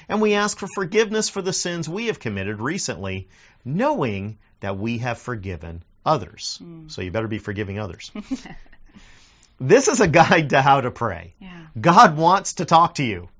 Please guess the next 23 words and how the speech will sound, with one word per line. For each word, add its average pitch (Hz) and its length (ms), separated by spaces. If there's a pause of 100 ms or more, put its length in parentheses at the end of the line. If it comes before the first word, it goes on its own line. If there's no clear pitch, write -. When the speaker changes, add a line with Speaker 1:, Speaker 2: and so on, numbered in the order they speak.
(420)
Speaker 1:
He 175 140
wants 185 400
to 226 80
have 185 220
fellowship 202 480
with 107 140
you. 87 160
Speaker 2:
Mm-hmm. 85 240 (180)
Speaker 1:
And 185 120
until 269 320
we 233 180
are 165 100
with 175 260
him 208 180
in 190 100
heaven, 139 460 (220)
this 143 360
is 180 160
our 175 280
way 175 220
to 180 80
communicate. 165 840
Speaker 2:
Right. - 180